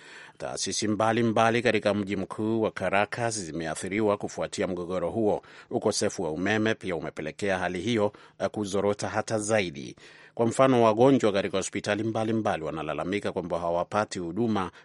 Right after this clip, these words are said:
ya kimatibabu kwa sababu ya ukosefu wa vifaa na madaktari. Ili kupata tathmini ya hali ilivyo, mwandishi wa V O A Alfaro Algara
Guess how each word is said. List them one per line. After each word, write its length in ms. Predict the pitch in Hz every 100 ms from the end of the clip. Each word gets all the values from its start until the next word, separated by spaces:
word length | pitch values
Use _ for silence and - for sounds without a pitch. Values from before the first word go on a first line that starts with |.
| -
ya 160 | 95 90
kimatibabu 840 | - 98 92 - 92 92 123 95 -
kwa 120 | -
sababu 420 | 85 71 80 80
ya 100 | 78
ukosefu 480 | - 87 98 90 90
wa 60 | 76
vifaa 420 | 80 - 98 95
na 100 | 85
madaktari. 680 | 80 76 - - 62 62
Ili 260 | 78 123 123
kupata 440 | - 104 104 95
tathmini 520 | - 107 - 107 101 95
ya 100 | 90
hali 340 | 101 107 104
ilivyo, 420 | 110 107 98 90 - - - -
mwandishi 400 | 65 76 92 101
wa 120 | 90
V 220 | 90 104
O 160 | 101 101
A 60 | 104
Alfaro 500 | 92 87 - 117 120
Algara 600 | - 107 113 107 - -